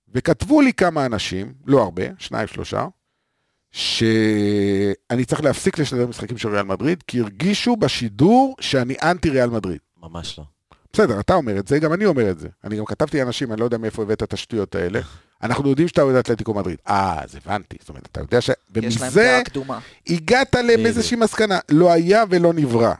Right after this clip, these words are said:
Speaker 1: שידרתי את המשחק כמו שהוא. במשחק הראשון, שסן ג'רמן הייתה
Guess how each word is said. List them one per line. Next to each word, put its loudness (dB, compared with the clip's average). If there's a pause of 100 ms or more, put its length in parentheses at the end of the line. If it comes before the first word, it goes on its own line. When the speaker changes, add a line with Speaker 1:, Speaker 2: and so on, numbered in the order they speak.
Speaker 1:
שידרתי -2
את -6
המשחק -2
כמו -4
שהוא. 4 (400)
במשחק -2
הראשון, 0
שסן -4
ג'רמן -6
הייתה 0